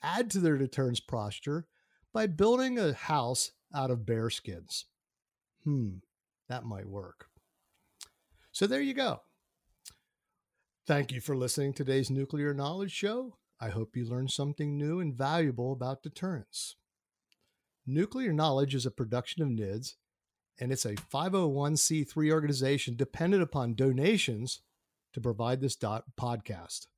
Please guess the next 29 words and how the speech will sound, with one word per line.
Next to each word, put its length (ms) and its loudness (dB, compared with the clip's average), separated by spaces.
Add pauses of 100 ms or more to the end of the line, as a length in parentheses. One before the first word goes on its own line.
(680)
Every 360 4
donation 640 4
helps 300 0
keep 300 -2
this 300 2
and 120 2
many 280 4
other 220 4
deterrence-related 800 0
activities 520 0
happening 480 -4 (380)
and 260 0
helps 400 2
to 80 -2
bring 220 0
about 260 2
awareness 580 0
of 120 -2
the 100 -4
peacekeeping 840 0
value 440 2 (380)
of 180 -6
U 180 2
S 100 -2
strength 460 -6 (320)
and 160 -2
our 120 0
national 420 -6
deterrence. 720 -8